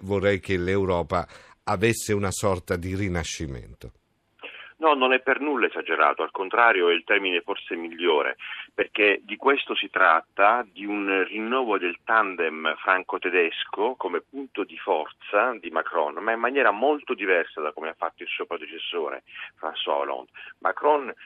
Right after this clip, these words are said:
Speaker 2: eh, che arriva un po' improvvisamente, anche ormai ci stiamo abituando al suo nome, tutto sommato continua, possiamo dire, a non sbagliarne una dopo una tutte le sue azioni che, eh, sono state commesse, fatte dalla, dalla sua elezione.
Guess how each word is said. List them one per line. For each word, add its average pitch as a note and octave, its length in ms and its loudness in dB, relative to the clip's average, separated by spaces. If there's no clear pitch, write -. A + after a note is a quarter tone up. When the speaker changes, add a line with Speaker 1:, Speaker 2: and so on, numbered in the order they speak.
Speaker 2:
eh, - 260 -2
che G#2 100 -6
arriva A#2+ 320 -4
un F2+ 120 2
po' F2 260 4
improvvisamente, F2 760 -2
anche D2 160 -8
ormai D2+ 280 -8
ci D#2 100 -18
stiamo C#2+ 220 -8
abituando E2 640 2
al C#2+ 80 -8
suo F2+ 200 -6
nome, D2 360 -4
tutto D#2 200 -8
sommato G#2 400 0
continua, C#3 720 -4
possiamo G2+ 400 -8
dire, G#2+ 300 -2
a E2 60 -2
non G2+ 260 -6
sbagliarne A2 640 0
una G#2+ 320 -4
dopo F#2+ 280 -6
una A2+ 280 -2
tutte - 260 -8
le F#2+ 140 -2
sue F#2+ 200 -2
azioni G2+ 520 -6
che, F2 340 0
eh, E2 460 -4
sono F2 420 -6
state F2+ 260 -8
commesse, F2+ 600 -8
fatte G2 380 0
dalla, D2 360 -4
dalla D#2+ 260 0
sua E2+ 200 -2
elezione. C#2 640 -6